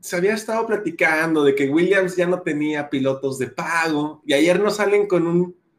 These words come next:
con algo que, que, que va completamente en contra, Armando. Yo, yo ya no sé qué pensar, ya no sé qué creer de la Fórmula uno, cabrón.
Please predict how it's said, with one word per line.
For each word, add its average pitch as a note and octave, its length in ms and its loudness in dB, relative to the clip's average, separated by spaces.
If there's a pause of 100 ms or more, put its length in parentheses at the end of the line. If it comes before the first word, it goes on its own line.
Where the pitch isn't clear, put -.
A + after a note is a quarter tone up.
(520)
con G3 180 0
algo B3 240 -4
que, G#3+ 180 -6
que, F3 220 -8
que D#3+ 100 -4
va F3 160 -2
completamente A#3 640 -4
en A3+ 120 -8
contra, A#3+ 340 0
Armando. A3+ 260 4
Yo, G#3+ 140 6
yo G3 160 4
ya C4+ 80 6
no C#4+ 100 6
sé C#4+ 100 6
qué C#4+ 120 2
pensar, G3+ 340 2
ya G#3 100 6
no C4 120 6
sé A3 100 0
qué G#3+ 120 -6
creer A3+ 540 -2
de D#3 140 -2
la D3 120 2
Fórmula D#3 420 0
uno, A#2 260 0
cabrón. A2 340 -10